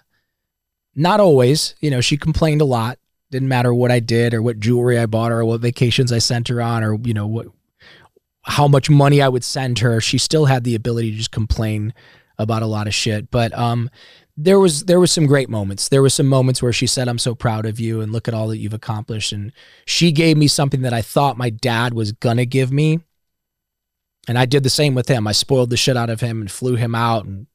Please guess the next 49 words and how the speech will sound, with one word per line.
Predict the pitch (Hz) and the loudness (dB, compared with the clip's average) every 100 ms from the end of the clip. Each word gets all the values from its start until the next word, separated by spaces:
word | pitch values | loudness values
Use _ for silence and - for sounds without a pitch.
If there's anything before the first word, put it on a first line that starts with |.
| _ | _
bought | - 117 | -4 -2
him | 120 113 | -2 -4
a | 110 117 - | -8 -12 -16
Mercedes | 113 - 131 120 117 113 110 | -8 -4 -2 -2 -2 -4 -6
and, | 107 | -6
like, | 110 | -6
did | - 123 | -4 -2
all | 117 | -2
this | 110 | -4
shit. | - 120 107 - - _ _ _ _ _ | -2 -4 -4 -12 -20 _ _ _ _ _
And | 120 | -4
he | 120 | -2
never | 123 139 147 | 2 4 4
gave | 143 139 | 4 2
it | 123 | 0
to | - 107 | -4 -6
me. | 107 - _ _ _ _ | -8 -12 _ _ _ _
He | 123 | -2
never | 117 127 135 135 131 | 0 2 2 2 0
could | - 123 | 0 -2
just | 120 120 - | 0 -4 -4
give | - 131 | 0 2
me | 123 117 | 2 0
that, | 110 113 113 113 _ _ _ - | 0 -2 -2 -6 _ _ _ -4
like, | 113 104 - | -2 -2 -2
"Wow, | 120 117 113 | 0 0 0
son, | - 107 107 | -2 -2 -4
I'm | 107 | -6
proud | 110 107 | -6 -6
of | 107 107 | -6 -10
you," | 98 117 | -10 -10
or, | 107 | -8
like, | 107 107 113 | -6 -6 -2
"Wow, | 120 113 | 0 0
you | 110 107 | 0 -2
really | 113 117 110 | -2 -2 -4
did | 110 104 | -6 -8
it." | 104 - _ _ _ | -8 -14 _ _ _
My | 107 | -4
father | - 139 143 | 0 0 0
was | 123 110 | 0 -2
very, | 117 131 143 | 0 4 4
very | 139 135 117 | 4 2 0
jealous | 113 117 117 | -4 -4 -6
of | 120 | -6
my | 110 | -8
success, | 113 - - 110 107 - - - | -8 -6 -6 -6 -6 -6 -6 -8
and, | 110 107 107 110 | -10 -8 -8 -8
um, | 107 104 104 107 | -8 -8 -8 -12